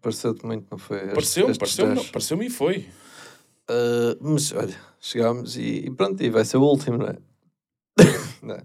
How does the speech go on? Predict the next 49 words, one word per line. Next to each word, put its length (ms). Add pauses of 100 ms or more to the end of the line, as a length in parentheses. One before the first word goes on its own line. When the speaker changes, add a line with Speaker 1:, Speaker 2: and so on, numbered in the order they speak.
Speaker 2:
Porquê? 460 (300)
Speaker 1:
Tô, 100
tô 60
a 20
brincar. 280 (880)
Speaker 2:
Puto, 80
Speaker 1:
Ca-, 80
Speaker 2:
eu, 60
eu 80
não, 100
Speaker 1:
estávamos 560
Speaker 2:
eu 140
não, 260
eu 100
não 120
consigo, 420
eu 100
não, 280
eu, 100
pronto, 340
eu 80
desisto 340
deste 200
microfone, 600
gosto 400
muito 240
de 40
microfone, 560
mas 160
Speaker 1:
Tu 180
não 40 (140)
Speaker 2:
desisto. 40
Speaker 1:
percebo, 520
puto. 400 (100)
Não 260
percebo. 520
Agora 160
tens 180
o 60
microfone 460
na 60
barriga. 480
Speaker 2:
Tenho, 300
e 60
vai 140
ficar 280
aqui. 380 (560)
Speaker 1:
Tá 160
bem. 160